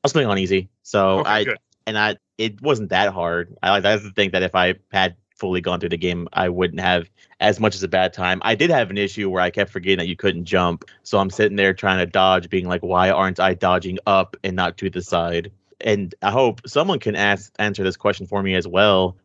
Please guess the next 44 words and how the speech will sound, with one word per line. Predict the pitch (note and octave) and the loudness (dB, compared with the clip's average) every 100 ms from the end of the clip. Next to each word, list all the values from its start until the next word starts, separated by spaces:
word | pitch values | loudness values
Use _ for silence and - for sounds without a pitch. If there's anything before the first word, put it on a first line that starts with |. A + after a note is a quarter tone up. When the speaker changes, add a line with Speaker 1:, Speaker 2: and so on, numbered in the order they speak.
| _ | _
Speaker 1:
With, | - G#2 G2+ F#2+ - - | -2 4 4 4 -2 -4
with | G2+ G2 | 0 0
you | A2 | 0
having | G#2+ A2 A2+ G2+ F#2 F2 - _ _ - | 2 2 2 0 -2 -6 -10 _ _ -2
pumpkin | G2+ G#2+ A2+ A2 | -2 0 0 2
jack, | A2+ A2+ - | 4 4 2
I | G2 | 0
guess | G#2+ G#2 - | 0 -2 -2
would | G#2 G2 | -6 -2
be | G#2+ | 0
the | G#2 | 0
term | - G#2 G#2+ | 2 0 -2
for | - G#2 G#2+ | 0 2 4
it. | A2+ - F#2 - | 2 -2 -14 -4
Do | G2 | 0
you | F#2 G#2+ B2+ | 2 4 4
li-, | A#2+ - - - | 4 2 -6 -14
Speaker 2:
<laughs> | - _ - | -14 _ 0
Speaker 1:
do | A2+ | 4
you | A#2 C#3 | 6 4
find | D#3 - A#2 G#2+ A#2 C3+ D3+ D3 | 0 0 2 4 4 2 0 -4
more | C#3 C#3+ D3+ | -2 0 0
fire | - D3 D#3 E3 | 2 2 4 2
to | E3 F3+ | 0 -2
use, | E3+ F3+ F#3+ G3 F#3+ - | -2 -2 0 0 -2 0
or | A2+ G#2 | 2 2
do | G2+ | 2
you | G2+ G2+ G#2 | 0 2 2
just, | G#2 G2+ G2 | 2 2 2
like, | G2 F#2+ F2+ F2+ - - _ _ - | 4 4 4 0 -8 -20 _ _ -4
do | |
you | G#2 | 2
have | G#2+ G#2 | 4 4
to | G#2 | 0
rebuy | F#2+ G#2 G#2+ G2 F#2+ F#2 F2 | 0 -2 2 4 4 2 0
fire | - G2+ F#2+ F2+ F2+ | 0 2 2 2 -2
for | - - | -4 -6
Speaker 2:
You | E3+ | 0
get | G#3+ | 0
Speaker 1:
to | |
Speaker 2:
it | F3+ | 0
from | C#3 | 0
Speaker 1:
use? | B2 | 0
Speaker 2:
enemies. | G#2+ F#2+ | -2 -8